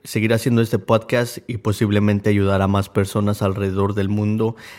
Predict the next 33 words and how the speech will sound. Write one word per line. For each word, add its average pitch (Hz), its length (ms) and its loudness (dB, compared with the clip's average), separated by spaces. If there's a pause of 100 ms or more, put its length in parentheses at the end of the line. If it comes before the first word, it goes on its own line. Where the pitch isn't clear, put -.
(160)
Ese 104 280 2
es 104 120 0
uno 107 200 4
de 104 80 2
mis 98 180 0
sueños 107 380 0
principales, 113 840 0 (320)
tratar 107 340 2
de 110 120 4
ser 113 160 2
mejor 110 420 2
persona 110 540 2
también, 107 680 0
eh, 92 400 -4 (1300)
perdonar, 104 800 2 (420)
eh, 92 460 -4 (640)
no 110 200 4
olvidar, 113 800 0 (100)
pero 92 420 0
sí - 180 0
aprender 101 640 2
de, 98 540 -2
de 104 240 0
esos 107 300 -2
errores, 123 580 2 (420)
eh, 95 540 -2
dejar 110 420 2
ir 123 320 0
de 107 140 2
lo 104 160 -2
que 101 140 -2
no 104 160 2
me 101 800 -2